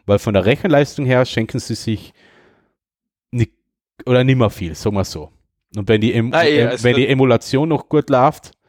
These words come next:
Speaker 2: Es wird nur auf, ich mein,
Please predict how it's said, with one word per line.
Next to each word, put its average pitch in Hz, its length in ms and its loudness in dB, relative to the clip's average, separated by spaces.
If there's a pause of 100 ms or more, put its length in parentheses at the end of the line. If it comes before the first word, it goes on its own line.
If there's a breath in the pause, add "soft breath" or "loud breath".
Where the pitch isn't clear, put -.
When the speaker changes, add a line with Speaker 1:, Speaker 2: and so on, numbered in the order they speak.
(960 soft breath)
Speaker 2:
Es 143 220 -6
wird 160 300 2
nur 165 300 2
auf, 120 120 -6
ich - 60 -10
mein, 156 140 -2